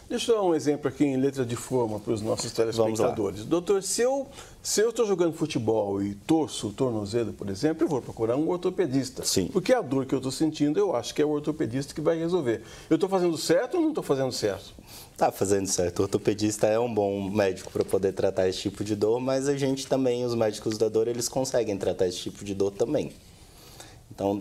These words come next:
Speaker 2: pode ser tanto encaminhado pra ele, quanto também passar com o médico da dor pra ver se tem indicação de fazer só medicamento, ou se precisa fazer algum bloqueio,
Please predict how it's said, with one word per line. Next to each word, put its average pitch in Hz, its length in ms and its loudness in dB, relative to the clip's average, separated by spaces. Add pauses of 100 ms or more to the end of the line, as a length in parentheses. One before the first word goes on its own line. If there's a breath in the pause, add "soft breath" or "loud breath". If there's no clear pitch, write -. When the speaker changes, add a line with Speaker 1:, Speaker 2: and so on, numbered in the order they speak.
(120)
Speaker 2:
pode 107 200 2
ser 110 140 2
tanto 143 280 0
encaminhado 127 440 0
pra 143 180 2
ele, 226 180 -2
quanto 175 280 -2
também 156 260 0
passar 143 600 0
com 139 160 0
o 139 40 0
médico 127 380 -2
da 135 120 4
dor 131 240 2
pra 151 180 0
ver 135 140 0
se - 140 -4
tem 147 200 2
indicação 123 500 -2
de 117 80 -4
fazer 107 380 2
só 117 200 2
medicamento, 113 800 -2
ou 98 80 0
se 98 140 -6
precisa 107 420 -2
fazer 101 300 0
algum 98 240 -2
bloqueio, 101 760 0